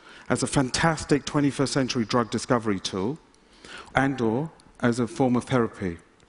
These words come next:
So I want to tell you a little bit about both of those in the next few moments. Drug discovery in a dish is how people often talk about this.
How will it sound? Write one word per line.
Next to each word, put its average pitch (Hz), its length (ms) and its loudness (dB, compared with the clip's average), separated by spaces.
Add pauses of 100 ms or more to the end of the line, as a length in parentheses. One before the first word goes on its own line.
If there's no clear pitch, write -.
(300)
So - 100 -4
I 139 40 2
want 175 100 4
to 214 60 4
tell 185 180 2
you 160 120 4
a - 20 4
little 147 260 2
bit 139 120 2
about 131 280 2
both 131 220 2
of 104 100 -8
those 95 380 0
in 113 120 -2
the 110 80 0
next 110 200 -2
few 110 140 -6
moments. 98 500 -4 (1400)
Drug 147 220 0
discovery 127 480 2
in 113 80 4
a 107 80 4
dish 110 320 0
is 104 80 -4
how 110 160 2
people 110 340 -4
often 101 240 -6
talk 110 240 -6
about 90 280 -6
this. 90 260 -10